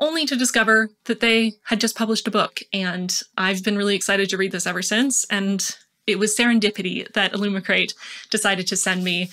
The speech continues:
the book to read. I'm very excited. So this is Iron Widow. I will read the inside of the book jacket for you. "You've been living a dream for long enough. Welcome to your nightmare. The boys of Hu Zai dream of the celebrity status that comes with piloting chrysalises, giant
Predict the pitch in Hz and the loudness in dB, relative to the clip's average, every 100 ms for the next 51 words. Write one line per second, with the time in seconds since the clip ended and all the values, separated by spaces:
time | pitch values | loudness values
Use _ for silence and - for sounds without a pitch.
0 | - - - 185 175 - - - - - | -12 -12 -4 -2 -2 -4 -4 -6 -6 -6
1 | - - - - - - - - - - | -6 -6 -6 -4 -6 -6 -10 -8 -4 -4
2 | 220 - 214 214 226 - 208 196 190 208 | -4 -6 -4 -2 -2 0 0 0 0 2
3 | 208 220 214 202 196 190 208 214 208 202 | 2 2 2 0 -2 0 0 2 0 -4
4 | - - _ - - 208 202 - 202 190 | -8 -20 _ -16 -6 -2 -2 0 0 0
5 | 196 - 226 226 - 196 - - 185 220 | -2 -4 -6 -10 -6 -6 -4 -4 -4 -4
6 | - 214 202 208 233 330 _ - 220 240 | -4 -2 -2 0 0 -2 _ 0 2 4
7 | 285 233 208 208 185 190 190 170 196 180 | 6 6 6 4 4 2 0 -2 -4 -2
8 | 165 165 165 - - - _ 196 208 208 | -2 -2 -4 -6 -12 -14 _ -4 -2 -2
9 | - - - - - 156 - 185 - - | -6 -10 -8 -8 -6 -4 -2 -2 -4 -12
10 | - - 220 - - 190 220 247 294 - | -12 -8 -6 -6 -2 4 6 6 4 2
11 | 220 - 226 220 196 185 170 160 165 185 | 2 2 2 2 2 2 2 0 -4 0
12 | 196 208 226 233 202 190 - 185 185 220 | 2 6 6 6 4 0 2 0 2 0
13 | 220 - 175 175 - - - 196 202 202 | 0 0 0 0 -4 -4 -2 0 0 -4
14 | 190 - 214 226 233 233 233 247 - 226 | -6 -2 0 0 2 2 2 0 -2 -2
15 | 220 - - - - - - - - 208 | -2 -4 -4 -6 -6 -6 -2 0 4 4
16 | 247 | 4